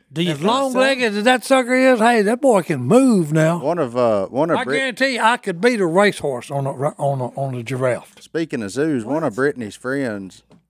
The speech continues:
Speaker 3: went to the Nashville Zoo 'cause they just opened, like, a dinosaur exhibit thing
Speaker 2: Oh.
Speaker 3: there.
Speaker 1: What, dinosaurs at the zoo? This is a bad
Speaker 3: Well, not,
Speaker 1: idea. There's
Speaker 3: not
Speaker 1: movies that, that show why you
Speaker 3: Well, these
Speaker 1: shouldn't
Speaker 3: aren't
Speaker 1: do
Speaker 3: real.
Speaker 1: this. Oh, okay.
Speaker 3: These
Speaker 2: Yeah.
Speaker 3: aren't real.
Speaker 1: Scared me.
Speaker 2: Oh.
Speaker 3: But it was funny 'cause they sent a picture of, of their little boy that said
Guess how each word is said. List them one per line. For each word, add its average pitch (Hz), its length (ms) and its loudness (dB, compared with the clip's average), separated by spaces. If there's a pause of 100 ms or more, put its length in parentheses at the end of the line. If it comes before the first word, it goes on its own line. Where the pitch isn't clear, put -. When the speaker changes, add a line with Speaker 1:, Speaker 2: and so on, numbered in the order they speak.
(120)
Speaker 3:
went 117 220 -12
to 110 80 -10
the 92 80 -14
Nashville 110 560 -6
Zoo 101 200 -8
'cause 95 200 -14
they 107 120 -6
just 104 220 -10
opened, 101 320 -12
like, 95 180 -12
a 87 60 -14
dinosaur 107 640 -10
exhibit 110 420 -12
thing - 200 -12
Speaker 2:
Oh. 233 60 -6
Speaker 3:
there. 220 160 -8 (140)
Speaker 1:
What, 175 300 2
dinosaurs 247 560 4
at 214 100 2
the 190 60 0
zoo? 185 240 4
This 233 180 4
is 208 60 0
a 196 40 6
bad 254 280 6
Speaker 3:
Well, 254 80 6
not, 156 80 2
Speaker 1:
idea. 240 120 2
There's 196 140 4
Speaker 3:
not 151 120 2
Speaker 1:
movies 240 380 4
that, 170 180 0
that 185 200 2
show 220 300 4
why 175 180 6
you 170 80 -4
Speaker 3:
Well, 165 100 2
these 175 120 2
Speaker 1:
shouldn't 214 160 2
Speaker 3:
aren't 175 220 2
Speaker 1:
do 147 60 -2
Speaker 3:
real. 135 200 2
Speaker 1:
this. 170 100 0
Oh, 190 140 6
okay. 135 180 -4
Speaker 3:
These 147 80 -2
Speaker 2:
Yeah. 180 80 -2
Speaker 3:
aren't 160 180 -2
real. 110 300 2
Speaker 1:
Scared 147 420 0
me. 143 180 -4 (120)
Speaker 2:
Oh. 208 100 -2
Speaker 3:
But 160 100 2
it 160 120 2
was 139 140 2
funny 175 340 6
'cause 127 220 -4
they 127 100 -2
sent 143 240 -2
a 117 60 -2
picture 123 440 -4
of, 98 140 -8 (180)
of 101 280 -10 (180)
their 104 180 -8
little 120 200 -4
boy 120 420 2
that 101 160 -6
said 107 320 -4